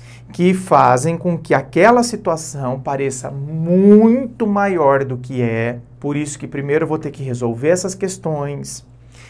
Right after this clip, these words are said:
resolver esses, essas pendências emocionais que foram ficando pelo caminho.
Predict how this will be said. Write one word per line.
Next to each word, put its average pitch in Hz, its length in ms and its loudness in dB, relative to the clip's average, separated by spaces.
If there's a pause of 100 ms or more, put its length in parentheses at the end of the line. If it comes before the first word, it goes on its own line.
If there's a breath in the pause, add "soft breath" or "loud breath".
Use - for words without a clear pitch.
(120)
resolver 120 500 -2
esses, 185 720 -2 (1000 loud breath)
essas 143 380 -4
pendências 156 1700 -4 (320)
emocionais 131 840 -4
que 123 120 -12
foram 131 340 -6
ficando 123 560 -8
pelo 120 240 -6
caminho. 151 800 -8